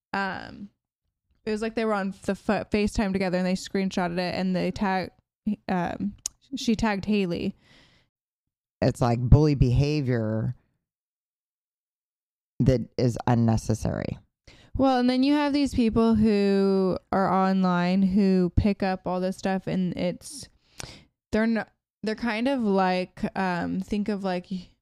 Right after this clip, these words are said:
Speaker 1: know, Perez Hilton, all those people, like, the drama talk people. They, <clears throat> there's people on TikTok that do that.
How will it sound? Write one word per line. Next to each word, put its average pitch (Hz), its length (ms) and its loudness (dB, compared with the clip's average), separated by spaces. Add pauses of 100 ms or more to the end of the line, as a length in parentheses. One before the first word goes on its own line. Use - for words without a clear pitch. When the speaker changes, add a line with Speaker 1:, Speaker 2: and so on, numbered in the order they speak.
(120)
Speaker 1:
know, 185 220 -4
Perez 180 320 -4
Hilton, 175 680 -4
all 165 140 -4
those 175 140 -4
people, 180 180 -4
like, 175 160 -4
the 180 60 -6
drama 170 400 -4
talk 185 400 -4
people. 190 500 -2 (1200)
They, 208 680 -2 (340)
<clears throat> - 300 -6
there's 220 520 2
people 240 240 -2
on 202 160 -2
TikTok 214 440 -2
that 180 200 -4
do 202 180 0
that. - 320 -6